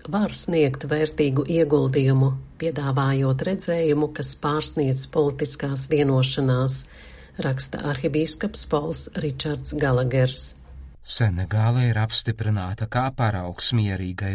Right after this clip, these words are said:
Speaker 2: līdzās pastāvēšanai starp dažādu reliģisko un kultūras tradīciju cilvēkiem pasaulē,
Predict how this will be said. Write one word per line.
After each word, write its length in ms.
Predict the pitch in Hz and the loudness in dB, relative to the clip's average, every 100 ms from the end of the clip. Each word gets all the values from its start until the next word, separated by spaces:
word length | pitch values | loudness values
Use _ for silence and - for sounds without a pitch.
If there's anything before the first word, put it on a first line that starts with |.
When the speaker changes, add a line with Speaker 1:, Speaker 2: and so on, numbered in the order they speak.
| 113 | -2
Speaker 2:
līdzās 480 | 131 113 104 104 | -2 -2 0 -2
pastāvēšanai 1120 | - 120 - 113 104 104 107 107 - 110 110 113 - - - | 0 0 0 0 0 0 -2 -4 0 2 2 0 -6 -20 -12
starp 460 | - - 131 123 107 | -6 0 0 0 0
dažādu 540 | 107 104 110 113 113 | 0 0 0 0 0
reliģisko 720 | 95 92 92 95 - - 110 117 - - - | -2 -4 -6 -6 -6 0 0 0 -6 -20 -8
un 160 | 151 131 | -4 -4
kultūras 640 | - 98 - 98 101 110 - | -2 -4 -4 -4 0 0 0
tradīciju 680 | 101 95 92 90 - 98 90 | -2 -4 -6 -4 -4 -4 -4
cilvēkiem 720 | 131 123 98 92 - 95 95 | -2 0 0 -2 -4 -6 -4
pasaulē, 600 | 131 131 123 104 107 107 | 0 2 2 2 2 0